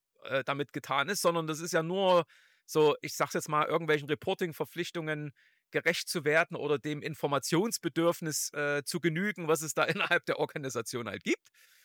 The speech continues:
Haken ran. So, und jetzt kommt die, die eigentliche Projektarbeit. Also nochmal, das sind dann irgendwelche Workshops.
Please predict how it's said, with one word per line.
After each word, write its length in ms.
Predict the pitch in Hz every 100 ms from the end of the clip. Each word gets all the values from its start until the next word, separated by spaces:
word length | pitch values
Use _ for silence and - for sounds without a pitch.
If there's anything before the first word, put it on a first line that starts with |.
| _ _ _ _
Haken 280 | 135 156 143
ran. 160 | 127 127
So, 100 | 113
und 80 | 165
jetzt 160 | 269 -
kommt 180 | 269
die, 60 | 202
die 120 | 180
eigentliche 280 | 226 247 220
Projektarbeit. 580 | - 196 160 143 110 107
Also 140 | 160
nochmal, 180 | 180 139
das 140 | 127
sind 120 | 208 185
dann 120 | 165
irgendwelche 420 | 165 160 151 143
Workshops. 480 | 143 170 - 156